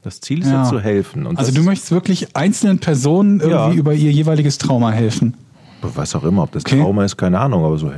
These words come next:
Speaker 1: ja, wenn ich das könnte, fände ich das geil. Und wenn die dann hinterher sagen, nach drei Jahren Therapie, sagen, „Herr Doktor oder Herr Dominikus, das haben, Sie haben Sie, das ist, das ist toll, ich bin ein ganz <laughs> anderer Mensch.“
Speaker 2: Ich meine, du könntest ja auch Forschung machen,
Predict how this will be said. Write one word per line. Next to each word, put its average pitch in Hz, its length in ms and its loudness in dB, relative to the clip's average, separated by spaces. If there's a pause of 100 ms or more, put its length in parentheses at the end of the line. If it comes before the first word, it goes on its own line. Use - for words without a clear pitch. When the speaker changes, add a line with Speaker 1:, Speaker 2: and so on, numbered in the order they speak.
(120)
Speaker 1:
ja, 120 180 -4
wenn 107 100 2
ich 123 80 -2
das - 200 -2
könnte, 190 380 2
fände 180 200 0
ich - 60 -6
das - 240 -4
geil. 113 320 0 (320)
Und 104 120 2
wenn 120 120 2
die 135 60 2
dann 117 280 0
hinterher 160 340 0
sagen, 131 240 0
nach 117 120 -2
drei 117 260 0
Jahren 120 220 0
Therapie, 113 420 0
sagen, 107 180 0
„Herr 98 80 2
Doktor 120 480 -2 (320)
oder 101 220 2
Herr 95 220 0
Dominikus, 104 640 0
das - 180 -6
haben, 98 200 -2
Sie 95 120 -4
haben 98 120 0
Sie, 101 120 0
das 95 440 -4
ist, - 520 -12
das 104 80 -8
ist - 200 -10
toll, 95 360 0
ich - 160 -6
bin 95 300 0 (360)
ein 92 100 -2
ganz 120 200 -2
<laughs> - 20 0
anderer 117 360 -2
Mensch.“ 107 480 -2 (180)
Speaker 2:
Ich - 80 -4
meine, 170 100 2
du 160 60 0
könntest 196 200 0
ja 175 80 0
auch 135 80 -4
Forschung 196 460 -2
machen, 110 360 -2